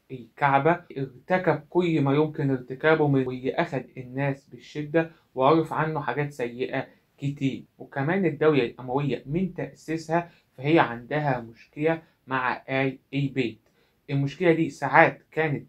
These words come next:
بتبقى مشكلة واضحة وظاهرة وحروب، يعني مثلًا تلاقي إن في عهد، آه، ع-، في، تلاقي إن معاوية بن أبي سفيان أول خليفة أموي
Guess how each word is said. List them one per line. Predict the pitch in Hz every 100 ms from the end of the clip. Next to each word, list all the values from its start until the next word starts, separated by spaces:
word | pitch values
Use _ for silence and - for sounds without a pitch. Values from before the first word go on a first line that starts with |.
| -
بتبقى | 135 160 147 131 117
مشكلة | 110 110 - 147 117
واضحة | 117 160 - - 151 147 -
وظاهرة | 113 113 107 113 110 135 156 165 165 - - _ -
وحروب، | 131 127 - 135 131 147 180 180 - _ -
يعني | 120 120
مثلًا | 127 156 147 120 113
تلاقي | 131 143 135 117
إن | 127 123
في | 120
عهد، | 117 113 156 123 - _ _ _ _
آه، | 135 123 117 117 110 92 -
ع-، | 120 -
في، | - 131
تلاقي | - 143 156
إن | 165 160 156 - -
معاوية | 135 165 175
بن | 160
أبي | 135 151
سفيان | 123 - 123 156 -
أول | 165 143 127 - _
خليفة | 127 147 143 135
أموي | 131 143